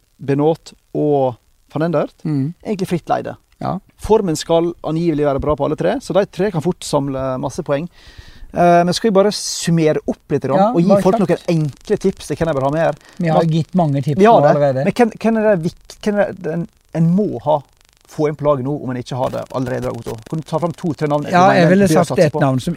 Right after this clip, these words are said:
Speaker 2: ikke har råd til selv, men det er Alain Philippe.
Speaker 1: <laughs> Alain Philippe.
Speaker 2: Eh, eller Gilbert, en av de to, og du kan, eh, kaste mynt og kron der,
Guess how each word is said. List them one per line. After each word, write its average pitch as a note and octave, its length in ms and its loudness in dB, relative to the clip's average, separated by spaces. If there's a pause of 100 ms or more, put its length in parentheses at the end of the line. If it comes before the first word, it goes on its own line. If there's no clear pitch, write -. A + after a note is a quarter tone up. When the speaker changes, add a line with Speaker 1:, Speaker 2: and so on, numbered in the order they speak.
Speaker 2:
ikke C3+ 380 -2
har C#3 160 -2
råd B2 220 -2
til C3+ 100 -4
selv, E3 260 0
men D#3 140 -2
det C#3+ 80 -2
er D3+ 220 -2
Alain C3+ 260 -2
Philippe. C#3+ 340 -4 (120)
Speaker 1:
<laughs> - 100 -20
Alain B2 220 -6
Philippe. D#3+ 280 -4
Speaker 2:
Eh, C#3 800 2 (140)
eller C3 380 0
Gilbert, B2+ 460 0 (140)
en C#3 200 0
av C3 80 0
de B2+ 120 0
to, C#3 300 -2
og C3+ 840 0 (800)
du D3+ 120 -6
kan, C#3+ 280 -2
eh, C#3+ 220 -2
kaste C#3+ 320 -8
mynt A#2+ 220 -4
og B2+ 60 -8
kron C3 220 -6
der, C#3 200 -4